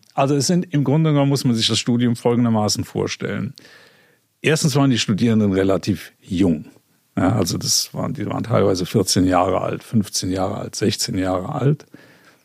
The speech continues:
Es gab kein geordnetes Schulwesen, sodass zunächst einmal sichergestellt werden musste, dass man aus diesen jungen Menschen auch studierfähige Personen macht.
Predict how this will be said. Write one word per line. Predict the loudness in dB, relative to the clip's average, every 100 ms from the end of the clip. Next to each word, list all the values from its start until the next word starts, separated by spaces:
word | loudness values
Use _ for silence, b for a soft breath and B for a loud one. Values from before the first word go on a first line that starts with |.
| B -8
Es | -2
gab | 0 0
kein | 0 2 2 0 -6 _ _ -4
geordnetes | 0 2 0 0 0
Schulwesen, | 0 0 0 0 -2 -4 -8 -12 -14 _ b b -4
sodass | -2 2 0 0
zunächst | 0 0 2 0 0 -6 -6
einmal | -2 0 0 0 0 -2 b b b b
sichergestellt | -2 0 2 0 0 0 0
werden | 0 0 0
musste, | 0 0 -2 -2 -2 -2 b b b b
dass | -2 0 0
man | 2 2 0
aus | 0 -2 0
diesen | 0 0 2
jungen | 2 2 2
Menschen | 0 -2 -4 -2
auch | 0 0
studierfähige | 0 0 -2 0 0 0 -2 0 2 0 0 0 0 -4 _ _ _
Personen | -4 0 2 4 4 2 -2 -10 -12
macht. | -8 -8 -12 -20